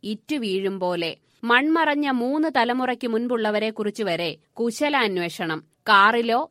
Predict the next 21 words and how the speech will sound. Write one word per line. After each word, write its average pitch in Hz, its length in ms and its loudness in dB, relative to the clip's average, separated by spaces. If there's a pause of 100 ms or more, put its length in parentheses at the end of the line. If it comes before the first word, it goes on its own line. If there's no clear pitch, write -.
ഇരുചക്ര 294 560 -2
വാഹനങ്ങളിലോ 220 920 2
ഒക്കെ 165 260 -4 (260)
പാറി 262 400 4
നടന്നിരുന്നവർ 208 840 0
പെട്ടെന്ന് 190 680 -2 (120)
കാൽനട 277 500 4
യാത്രികരായി 196 840 0
മാറി. 165 420 -4 (200)
പരിചയക്കാരെ 302 920 4
കാണുമ്പോൾ 196 640 2 (300)
പൊടുന്നനെയുള്ള 277 840 2
ചിരി 247 380 -4
കണ്ടാൽ 185 520 0 (120)
മുഖത്തെ 269 520 -2
മാസ്ക് 214 520 0 (280)
രണ്ടായി 277 600 2
കീറുമോ 285 640 -2
എന്ന് 240 280 -2
പോലും 214 380 -2
തോന്നിപ്പോകും. 185 760 -2